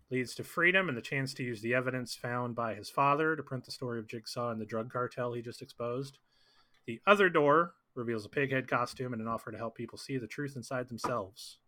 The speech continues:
He could become a Jigsaw apprentice. Um,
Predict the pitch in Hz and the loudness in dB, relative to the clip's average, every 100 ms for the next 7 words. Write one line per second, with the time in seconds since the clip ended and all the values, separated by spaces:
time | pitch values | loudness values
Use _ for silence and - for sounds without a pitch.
0 | _ _ _ 113 110 117 110 107 117 113 | _ _ _ -12 -10 -10 -12 -8 -6 -6
1 | 107 113 110 117 - 104 101 101 - - | -8 -10 -12 -10 -8 -8 -8 -14 -16 -20
2 | - _ _ _ _ _ _ - 113 107 | -20 _ _ _ _ _ _ -10 -8 -6
3 | 104 | -10